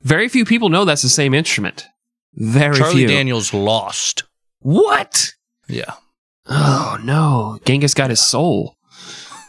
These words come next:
Speaker 1: <laughs>
Speaker 2: Well, this was mostly just a raid to gain supplies and wealth and, you know, not so much the land. But when the Georgians and Russians attempted to mount a defense, A K A Charlie Daniels' dueling fiddle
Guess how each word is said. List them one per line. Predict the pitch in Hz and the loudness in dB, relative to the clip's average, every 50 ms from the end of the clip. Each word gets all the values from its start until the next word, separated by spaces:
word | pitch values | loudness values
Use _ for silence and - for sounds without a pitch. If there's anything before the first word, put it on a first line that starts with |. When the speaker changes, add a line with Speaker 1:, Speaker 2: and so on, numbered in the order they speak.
| - - - | -10 -6 -4
Speaker 1:
<laughs> | 135 - - 127 - - 123 - _ _ - - - - - - - - - - - - _ _ _ _ _ _ _ | -4 -2 -2 -4 -4 -4 -6 -8 _ _ -8 -6 -4 -4 -4 -6 -6 -8 -10 -12 -16 -20 _ _ _ _ _ _ _
Speaker 2:
Well, | - 123 | -8 -4
this | 135 170 180 - | -4 -2 -2 0
was | 226 180 156 | 0 0 0
mostly | 180 185 185 180 - - 170 | 0 0 0 -2 -2 -2 -2
just | 147 131 135 139 - - | -2 0 -2 -2 -2 -2
a | 120 | -2
raid | 110 104 101 101 101 104 - | -2 -2 -2 -2 -4 -4 -6
to | 117 | -4
gain | 110 113 107 107 107 | -2 -2 -2 -2 -2
supplies | - - 110 90 - - 87 82 - - - - | -2 -4 -4 -4 -6 -6 -6 -6 -6 -8 -8 -8
and | 95 101 104 117 | -8 -4 -2 -2
wealth | 120 110 101 101 117 - - - | 0 0 -2 -2 -6 -8 -10 -14
and, | - 90 92 98 110 - _ _ _ _ _ _ _ _ _ | -12 -12 -12 -12 -14 -18 _ _ _ _ _ _ _ _ _
you | 123 | -6
know, | 110 98 95 | -6 -4 -4
not | 107 117 123 127 - | -2 -2 -2 -2 -4
so | - - 117 | -4 -4 -2
much | 110 107 101 - - - | -4 -4 -4 -6 -8 -6
the | 110 98 | -6 -4
land. | 92 110 135 131 107 98 104 123 - - - - - _ _ _ _ _ _ _ _ _ _ - | -2 -2 -2 -2 -2 -2 -4 -6 -8 -10 -16 -20 -20 _ _ _ _ _ _ _ _ _ _ -6
But | - 139 | -4 -2
when | 156 160 156 | -2 -2 -2
the | 143 | -2
Georgians | 131 147 160 170 160 160 156 139 127 | -2 -2 -2 -2 -2 -4 -4 -4 -4
and | 117 110 113 | -2 -2 -2
Russians | 131 135 131 - 131 123 120 - | -2 -2 -4 -4 -6 -6 -6 -6
attempted | 110 95 - 123 117 113 117 104 | -6 -4 -4 -4 -4 -4 -6 -6
to | - | -4
mount | 110 110 113 117 117 113 | -4 -2 -2 -2 -2 -4
a | |
defense, | 101 - - - - 123 117 131 170 - - - - - - _ _ - | -6 -8 -10 -6 -4 -4 -4 -4 -4 -6 -6 -8 -8 -10 -14 _ _ -10
A | - 107 110 | -8 -6 -4
K | 104 - 107 101 101 107 104 101 98 | -4 -4 -4 -2 -2 -2 -2 -4 -6
A | 95 _ _ _ _ _ _ | -8 _ _ _ _ _ _
Charlie | - - 113 107 104 | -4 -4 -4 -4 -4
Daniels' | 101 107 104 104 104 101 98 92 - - 107 113 117 113 123 120 | -4 -4 -4 -4 -4 -6 -6 -8 -10 -10 -12 -12 -10 -10 -8 -4
dueling | 117 117 117 120 120 120 110 107 | -4 -2 -2 -2 -2 -4 -6 -6
fiddle | 98 - - 123 123 131 143 151 | -10 -6 -6 -6 -4 -4 -8 -10